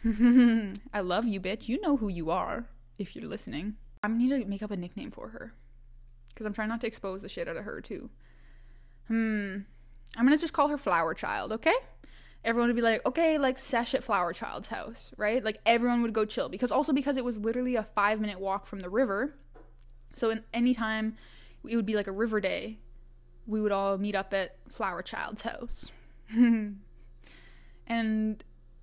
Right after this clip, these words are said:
her dad knew what the fuck was going on, but did not really care as much, and so didn't say anything. So the first time I ever smoked weed, this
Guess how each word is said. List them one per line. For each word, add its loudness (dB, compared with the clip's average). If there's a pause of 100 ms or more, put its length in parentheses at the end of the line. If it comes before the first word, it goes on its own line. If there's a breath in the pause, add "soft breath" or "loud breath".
(320)
her -2
dad 4 (260)
knew 8
what 4
the 0
fuck -2
was -2
going -4
on, 0
but 0
did 2
not 0
really -6
care -6
as -4
much, -6 (1040)
and -4
so -4
didn't -8
say -10
anything. -12 (680 loud breath)
So 0
the 8
first 4
time 0
I 2 (140)
ever -2 (220)
smoked -2
weed, -12 (560)
this -2